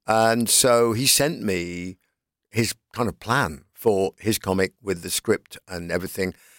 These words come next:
And I started to realize the enormity of, of creating a world.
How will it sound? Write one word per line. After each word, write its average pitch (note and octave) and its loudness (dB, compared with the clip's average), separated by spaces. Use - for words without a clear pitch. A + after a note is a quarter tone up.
And G2 -2
I F#2 2
started G#2+ 0
to F2+ -10
realize F#2 2
the G#2+ 2
enormity G#2 2
of, F2 -2
of - -8
creating G2+ 2
a F2+ 2
world. F#2 2